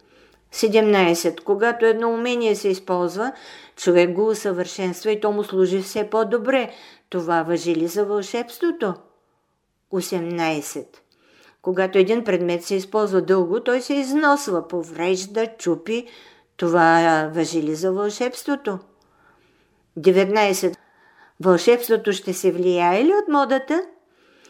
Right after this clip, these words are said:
Двайсет. Ще мога ли преди битка да усетя на моя страна ли действа вълшебството? <laughs> Видя ли колко много отговори може да има?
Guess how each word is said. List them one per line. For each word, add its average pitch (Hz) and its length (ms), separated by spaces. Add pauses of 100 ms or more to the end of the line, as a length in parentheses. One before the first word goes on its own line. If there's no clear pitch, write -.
(320)
Двайсет. 185 540
Ще - 200
мога 220 280
ли 302 160
преди 226 260
битка 226 340
да 233 120
усетя 247 380
на 208 140
моя 180 300
страна 262 460
ли 320 140
действа 285 420
вълшебството? 180 880 (960)
<laughs> - 920
Видя 247 340
ли 247 120
колко 277 320
много 233 380
отговори 202 460
може 185 320
да 185 60
има? 180 260